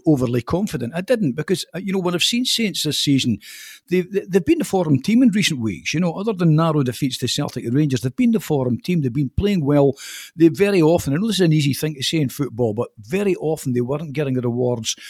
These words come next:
that the quality of their play, uh, uh, you know, I, I thought demanded. You know, they played some lovely stuff, some lovely give and goes, nice possession football and all the rest of it. Um, defensively, there was a period in the season where they, they, they gifted cheap goals, I thought, but they were tightened up,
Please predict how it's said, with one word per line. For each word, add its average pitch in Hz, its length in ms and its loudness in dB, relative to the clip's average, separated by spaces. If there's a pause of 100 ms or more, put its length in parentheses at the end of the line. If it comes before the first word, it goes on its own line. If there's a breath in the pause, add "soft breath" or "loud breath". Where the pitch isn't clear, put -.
(160 loud breath)
that 127 140 -14
the 120 80 -8
quality 156 600 -2
of 101 120 -4
their 107 100 -8 (100)
play, 113 280 -6 (380 soft breath)
uh, 107 220 -8
uh, 107 160 -10 (100)
you 123 140 -4
know, 110 160 -4 (220)
I, 113 200 -10
I 117 40 -6
thought 110 300 -6
demanded. 117 600 0
You 135 60 -2
know, 135 80 0
they 120 60 -2
played 156 200 -4
some 143 200 -4
lovely 151 300 0
stuff, 131 380 -2
some 139 240 -2
lovely 135 320 0
give 131 180 0
and 127 140 2
goes, 127 420 4 (300 loud breath)
nice 139 160 0
possession 135 400 0
football 123 300 -4
and 120 60 2
all 117 120 0
the 123 60 0
rest 120 180 -2
of 120 80 0
it. 123 100 -4 (360 loud breath)
Um, 143 300 0 (520)
defensively, 156 600 2
there 131 80 4
was 110 80 0
a 117 60 -2
period 135 320 2
in 123 60 2
the 120 60 2
season 131 300 2
where 147 100 0
they, 151 140 -2
they, 170 240 -8
they 151 360 -6
gifted 185 380 -4
cheap 120 200 0
goals, 113 260 -2
I 104 40 -4
thought, 123 280 -4
but 131 100 -4
they 139 100 -4
were 135 220 -10
tightened 190 420 -2
up, 127 140 2